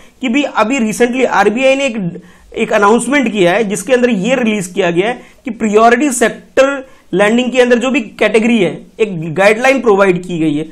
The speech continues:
और उस guideline के अंदर ये बोला गया है जो biogas plant अगर कोई setup करता है तो उसे भी इस category के अंदर loan provide किया जाएगा।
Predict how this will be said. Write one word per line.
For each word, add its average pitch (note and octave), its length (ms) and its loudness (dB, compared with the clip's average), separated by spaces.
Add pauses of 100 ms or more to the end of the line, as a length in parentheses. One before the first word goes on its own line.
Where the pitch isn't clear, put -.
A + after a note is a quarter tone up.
(240)
और A3+ 100 2
उस G3 120 -2
guideline A3 520 2
के B3 120 2
अंदर G#3 200 0
ये G3+ 220 -2
बोला G#3 260 2
गया F#3+ 160 2
है B3 60 -2
जो - 380 -6
biogas A#3+ 540 4
plant G#3+ 340 2
अगर A3 140 2
कोई A3 120 4
setup F#3 380 0
करता F3 280 0
है D3 80 -2
तो - 440 -8
उसे D4 200 -2
भी D4+ 80 0
इस D4 320 -2
category A3+ 440 0
के A3 140 0
अंदर G#3+ 280 2
loan A3 300 0
provide F#3+ 540 -2
किया F3+ 220 0
जाएगा। A#2+ 440 -10